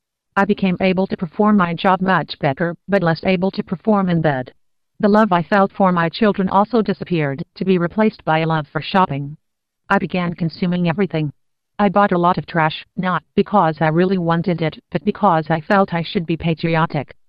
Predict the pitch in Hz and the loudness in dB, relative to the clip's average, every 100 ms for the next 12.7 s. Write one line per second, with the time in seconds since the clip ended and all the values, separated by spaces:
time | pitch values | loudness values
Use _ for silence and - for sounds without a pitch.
0 | _ _ _ 208 190 202 180 175 - 175 | _ _ _ -2 2 2 0 -4 0 0
1 | 170 - - 170 160 - - 190 180 190 | 0 -6 -4 -2 -4 -2 0 0 0 -4
2 | - 143 131 139 _ _ _ _ - 208 | -2 -2 -2 -10 _ _ _ _ -2 0
3 | 202 202 - 175 160 - 160 - - 151 | 2 0 0 -4 -2 -6 -6 -4 0 0
4 | 139 - _ _ _ _ _ - - 220 | -2 -10 _ _ _ _ _ -8 0 2
5 | 185 180 202 202 156 190 156 190 175 - | 2 0 0 0 -2 -4 0 2 2 -2
6 | - 196 208 170 160 165 165 170 160 151 | -8 -2 2 2 0 -2 -2 -2 0 -2
7 | 151 165 175 160 151 139 - _ _ _ | 0 0 0 0 -2 -4 -8 _ _ _
8 | _ _ 240 233 240 160 170 170 185 180 | _ _ 2 4 4 2 0 0 0 0
9 | 156 175 - 170 - 190 170 - 208 190 | -2 -2 -2 -6 -4 -4 -2 2 2 2
10 | 175 170 - 190 190 175 170 165 190 185 | -2 -4 0 2 2 2 -2 -2 -2 0
11 | 175 175 175 165 165 160 139 131 - - | 0 0 0 0 2 4 2 -2 -8 -18
12 | _ - 185 196 185 147 - | _ -4 -2 0 0 -2 -6